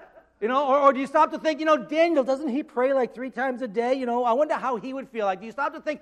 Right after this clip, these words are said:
for just a moment how he would feel? No, you know, they, but, uh, they come to you and say that, and you can't see through that. You know, <laughs> king, and, uh, um, and not only that, when you find out that it's gonna cost me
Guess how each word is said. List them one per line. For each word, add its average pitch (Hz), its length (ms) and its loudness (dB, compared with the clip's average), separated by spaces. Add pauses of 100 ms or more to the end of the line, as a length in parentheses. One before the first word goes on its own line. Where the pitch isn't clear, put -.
(140)
for 294 80 -10
just 381 200 -2
a 359 60 2
moment 339 440 4 (160)
how 269 200 8
he 277 140 0
would 285 160 -2
feel? 277 180 0
No, 262 840 8
you 214 120 4
know, 240 160 2
they, 247 200 4 (260)
but, 220 160 -2
uh, 226 160 2 (500)
they 240 240 0
come 285 220 4
to 285 80 0
you 285 200 2
and 240 100 -4
say 285 240 -2
that, 285 140 -4
and 240 60 -6
you 247 80 -2
can't 311 280 -2
see 330 220 2
through 320 240 0
that. 320 340 4 (1400)
You 233 100 -4
know, 285 240 6
<laughs> 254 320 -8
king, 294 340 -2
and, 240 140 0
uh, 196 120 2 (440)
um, 214 280 0 (360)
and 233 100 -2
not 311 120 4
only 302 180 4
that, 294 160 4
when 240 120 -4
you 233 60 -8
find 285 280 -2
out 285 200 2
that 220 80 -4
it's 202 100 -14
gonna 247 140 -6
cost 262 280 0
me - 80 -14